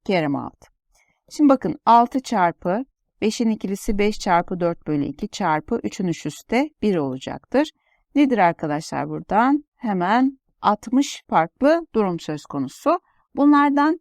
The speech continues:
sadece bir tanesi herkesin kendi paketini aldığı durum olduğu için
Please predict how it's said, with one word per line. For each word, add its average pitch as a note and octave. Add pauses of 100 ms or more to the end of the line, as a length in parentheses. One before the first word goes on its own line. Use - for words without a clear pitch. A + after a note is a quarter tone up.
sadece E4+ (280)
bir D#4
tanesi F3+ (200)
herkesin C4+
kendi A#3
paketini G#3
aldığı F3
durum D#3
olduğu C#3+
için D4+